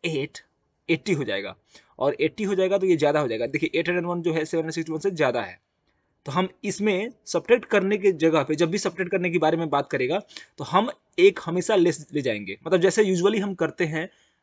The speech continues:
लॉन्ग डिवीजन मेथड में वैसा ही करेंगे, ठीक है। तो हम इसमें ले जाएंगे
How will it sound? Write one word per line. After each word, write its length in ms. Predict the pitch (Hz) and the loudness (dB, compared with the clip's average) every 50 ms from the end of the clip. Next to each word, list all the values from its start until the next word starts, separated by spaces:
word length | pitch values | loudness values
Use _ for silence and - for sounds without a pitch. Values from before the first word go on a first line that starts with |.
| - | -2
लॉन्ग 220 | 131 147 156 160 170 | 2 2 4 4 4
डिवीजन 200 | 175 165 165 160 | 4 2 2 0
मेथड 180 | 151 151 147 147 | -2 -4 -4 -4
में 160 | 156 180 - - 139 | -4 -6 -6 -6 -2
वैसा 320 | 127 139 147 160 - - 180 | 0 0 0 0 -2 -4 -6
ही 140 | 175 196 180 | -4 -4 -4
करेंगे, 420 | - 147 113 101 101 - - - _ _ _ _ _ _ - | -4 -4 -6 -6 -10 -16 -20 -20 _ _ _ _ _ _ -14
ठीक 140 | - 156 - | -10 -4 -2
है। 100 | 185 143 - - _ _ _ _ _ _ _ _ _ _ _ _ _ - | -2 -2 -2 -6 _ _ _ _ _ _ _ _ _ _ _ _ _ -12
तो 60 | 120 | -8
हम 160 | 143 170 175 | -6 -6 -6
इसमें 220 | 165 156 160 170 | -6 -6 -4 -2
ले 80 | 165 160 | 0 0
जाएंगे 280 | 156 151 156 180 - | 0 0 0 -2 -4